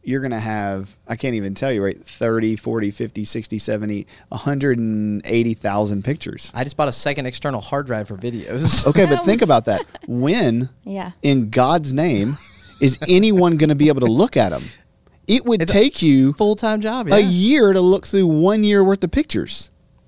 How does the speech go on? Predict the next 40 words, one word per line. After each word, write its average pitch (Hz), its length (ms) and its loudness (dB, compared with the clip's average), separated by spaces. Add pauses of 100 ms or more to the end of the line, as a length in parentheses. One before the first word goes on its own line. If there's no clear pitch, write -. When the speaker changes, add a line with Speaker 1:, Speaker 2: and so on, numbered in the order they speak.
(920)
Speaker 3:
For 220 120 -8
sure. 247 280 -8
Speaker 1:
It's 214 260 0
completely 214 1000 0
pointless. - 680 -4 (560)
No 170 300 4
one's 190 340 2 (100)
ever 151 280 0
gonna 147 220 0
look 131 240 2
at 98 140 0
'em. 78 220 -10 (1300)
Speaker 2:
But 131 120 -10
Speaker 1:
And 160 80 0
Speaker 2:
we 175 80 2
Speaker 1:
it 190 80 0
Speaker 2:
don't 143 140 -10
have - 80 -14
Speaker 3:
But 196 160 -2
Speaker 2:
them, 175 80 -12
Speaker 3:
yet 196 180 -4
Speaker 2:
Clint. - 40 -6
Speaker 3:
we 196 100 -6
take 190 360 -6
'em. 160 160 -4 (140)
Speaker 1:
<laughs> 131 260 -6
But 135 120 0
I 139 140 2
know. 165 280 6
That's 131 260 2
what 151 100 2
I'm 127 100 0
saying. 165 460 0
Speaker 3:
<laughs> - 20 -10
We - 80 0
Speaker 1:
It's 196 160 -2
so - 320 4
Speaker 3:
take 185 100 -6
'em. 175 80 -2
Speaker 1:
crazy. 156 460 0